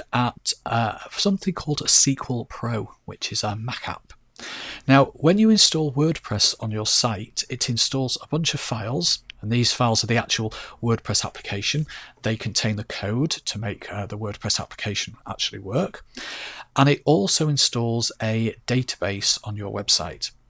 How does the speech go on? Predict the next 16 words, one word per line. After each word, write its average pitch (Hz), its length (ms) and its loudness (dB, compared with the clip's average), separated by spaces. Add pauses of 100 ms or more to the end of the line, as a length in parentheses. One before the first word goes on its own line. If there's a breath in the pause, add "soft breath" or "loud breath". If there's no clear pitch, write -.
So - 320 -4
all 170 300 8
the 170 80 2
text-based - 560 -2
content 110 460 -4
for - 100 -10
your 107 100 -2
website 104 540 -2 (120)
is 107 140 -4
stored 107 540 0
in 104 180 -4
the 101 80 -8
database. 101 520 -6
So, 107 340 -2 (280 loud breath)
for - 120 -2
example, 104 540 -2